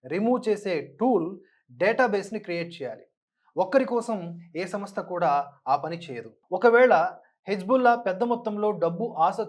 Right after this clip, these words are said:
చూపినా ఆ విషయం మొసాద్కి తెలిసిపోతుంది. ఒక మాటలో చెప్పాలి అంటే కంప్యూటర్లు విస్తృతంగా వాడుకలోకి రావడం మొదలైన కొత్తల్లో వైరస్లను సృష్టించి వాటికి విరుగుడుగా యాంటీవైరస్ కంపెనీలు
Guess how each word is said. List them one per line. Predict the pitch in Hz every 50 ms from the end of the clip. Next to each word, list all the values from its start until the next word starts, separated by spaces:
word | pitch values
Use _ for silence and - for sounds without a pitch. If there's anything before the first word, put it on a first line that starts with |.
| - 180
చూపినా | 175 170 170 165 156 143 139 - - _ -
ఆ | 156 170
విషయం | 170 175 175 - - - 226 226 226 226 -
మొసాద్కి | 143 170 175 170 196 190 180 180 180 175 190 196 190 190
తెలిసిపోతుంది. | - 151 151 - - _ 135 120 - - 113 113 - _ _ _ _ _ _ _ _ _
ఒక | 151 156 - 180
మాటలో | 175 185 190 208 208 185
చెప్పాలి | 165 165 143 - 170 165 165 151
అంటే | 139 135 135 160 151 - _ _ _ _ _ -
కంప్యూటర్లు | 190 208 208 247 254 240 226 226 214 202
విస్తృతంగా | 170 185 180 - 226 220 - 214 202 202 202
వాడుకలోకి | 180 165 165 185 202 190 190 180 175 170 170
రావడం | 151 139 139 151 165 165 170 170
మొదలైన | 151 147 143 170 175 175 170
కొత్తల్లో | 165 170 151 139 139 175 156 151 156 165 165 - _ _ _ _ _ -
వైరస్లను | 131 170 214 240 269 - 247 240 226 214
సృష్టించి | - 190 180 - - 202 180 - - 151 151 151 _ _ _ _ _
వాటికి | 139 175 196 - 202 196
విరుగుడుగా | 170 196 220 226 220 220 190 160 160 151 151 151 - _ _ _ 127
యాంటీవైరస్ | 156 202 202 233 220 220 208 202 175 - -
కంపెనీలు | 180 165 165 175 180 175 175 165 156 - -